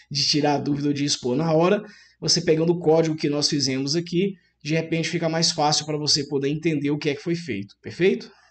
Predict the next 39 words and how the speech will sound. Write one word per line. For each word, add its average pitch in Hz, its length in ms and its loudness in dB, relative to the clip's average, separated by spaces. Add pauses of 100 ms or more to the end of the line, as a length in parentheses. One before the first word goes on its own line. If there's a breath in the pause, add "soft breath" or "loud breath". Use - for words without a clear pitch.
E, 220 340 0
independentemente 170 1080 0
disso, 170 380 0 (420)
você - 200 0
pode 156 340 2
tirar 156 240 2
as 147 140 0
dúvidas 143 400 -2
com 156 100 -2
a 143 40 2
gente 147 260 -2
aqui 143 200 -6
online 147 440 -2
na 151 180 0
hora, 139 380 0
por 117 100 -4
isso 123 100 -2
que 139 60 -6
nós 131 140 -6
fazemos 127 360 -4
essa 123 120 0
aula 120 200 -2
aqui 123 140 -8
em 135 80 -6
tempo 113 300 -6
real, 107 340 -4 (220)
tá? 156 360 -2 (580 loud breath)
E - 60 0
a 233 40 6
segunda 208 260 6
informação 185 560 4
é 170 80 4
que 165 120 0
as 170 240 2
aulas 170 320 4
que 143 120 -4
nós, - 520 -2
é, 123 300 0 (140)
é, 113 600 -2